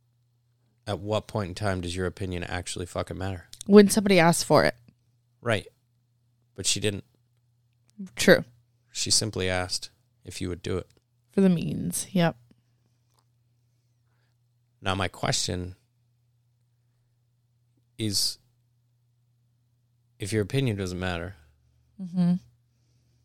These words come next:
Speaker 1: and this person actually wants to do it, why the fuck would you even hesitate? Why would you even question?
Speaker 2: For my own conscience.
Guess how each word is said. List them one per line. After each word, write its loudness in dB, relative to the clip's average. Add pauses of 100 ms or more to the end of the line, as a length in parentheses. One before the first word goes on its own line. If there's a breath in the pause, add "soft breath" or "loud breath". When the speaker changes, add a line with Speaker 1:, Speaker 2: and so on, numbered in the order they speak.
(1040)
Speaker 1:
and -4
this 0
person -2
actually -2
wants -4
to -12
do -2
it, -6 (3000)
why 0
the -2
fuck -4
would -6
you -2
even -6
hesitate? -8 (1080)
Why -2
would -2
you -2
even -4
question? -8 (580)
Speaker 2:
For 4
my 8
own 2
conscience. -2